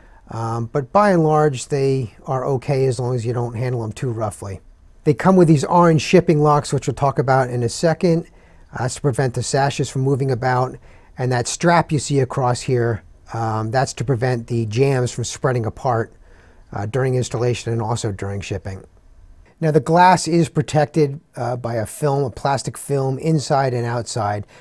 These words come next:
It doesn't go all the way to the edge, but it does offer some protection there, so uh, if you're banging these things around, putting 'em in, there's some protection for you at least. If you're gonna find a problem with the shipping, it's usually these corners.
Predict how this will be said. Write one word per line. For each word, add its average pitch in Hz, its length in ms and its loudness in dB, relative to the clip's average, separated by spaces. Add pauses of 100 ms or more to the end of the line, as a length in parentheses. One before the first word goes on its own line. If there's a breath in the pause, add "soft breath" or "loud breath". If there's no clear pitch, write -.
It 127 80 -8
doesn't 214 240 2
go 180 140 8
all 160 240 6
the 185 40 6
way 185 140 6
to 185 80 4
the 180 180 4
edge, 175 320 0 (420 soft breath)
but 131 300 0
it 147 260 -2
does 160 220 4
offer 139 260 2
some 135 240 -2
protection 120 520 -4
there, 110 220 -4
so 104 440 -6 (580 soft breath)
uh, 110 60 -4
if 110 120 -6
you're 135 100 -2
banging 139 340 0
these 135 160 -2
things 120 180 -2
around, 120 300 -4
putting 123 200 -2
'em 110 120 -2
in, 113 120 -2
there's 107 160 -4
some 113 220 -6
protection 104 460 -8
for 95 180 -10
you 95 100 -8
at 95 120 -12
least. 95 340 -12 (400)
If 214 180 6
you're 202 100 6
gonna 165 220 6 (140)
find 160 260 2
a 135 40 0
problem 143 360 4
with 127 120 -2
the 120 80 -2
shipping, 127 420 0
it's 117 180 -4
usually 139 340 0
these 117 180 -2
corners. 127 600 -4